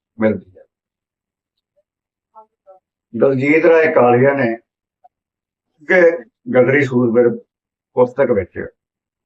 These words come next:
ਵੀਹ ਗਦਰੀ ਸੂਰਬੀਰਾਂ ਦੇ ਜੀਵਨ ਸੰਬੰਧੀ ਬਹੁਤ ਹੀ ਬੇਬਾਕੀ ਨਾਲ ਪਾਠਕਾਂ ਨੂੰ ਜਾਣੂ ਕਰਵਾਇਆ। ਇਹ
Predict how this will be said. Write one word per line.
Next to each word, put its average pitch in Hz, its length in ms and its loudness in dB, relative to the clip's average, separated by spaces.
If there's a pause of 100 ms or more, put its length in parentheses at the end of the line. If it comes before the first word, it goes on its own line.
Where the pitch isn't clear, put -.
(300)
ਵੀਹ 165 340 2
ਗਦਰੀ 131 340 2
ਸੂਰਬੀਰਾਂ 107 540 -4
ਦੇ 95 160 -6 (840)
ਜੀਵਨ 131 420 -2
ਸੰਬੰਧੀ 113 520 -4 (840)
ਬਹੁਤ 143 440 0
ਹੀ 113 200 0
ਬੇਬਾਕੀ 110 540 -2
ਨਾਲ 98 360 -2 (540)
ਪਾਠਕਾਂ 113 400 -2
ਨੂੰ 101 140 -6
ਜਾਣੂ 95 240 -4
ਕਰਵਾਇਆ। 82 340 -10 (1900)
ਇਹ 170 360 4